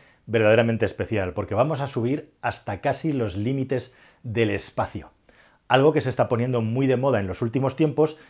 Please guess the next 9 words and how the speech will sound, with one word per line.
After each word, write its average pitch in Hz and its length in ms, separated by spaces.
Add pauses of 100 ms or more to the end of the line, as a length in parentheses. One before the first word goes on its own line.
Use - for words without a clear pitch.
(240)
y 147 80
que, 190 140
como 151 220
sabréis, 123 380
ha 117 100
generado 110 440
gran 110 300
revuelo 107 560
mediático, 127 600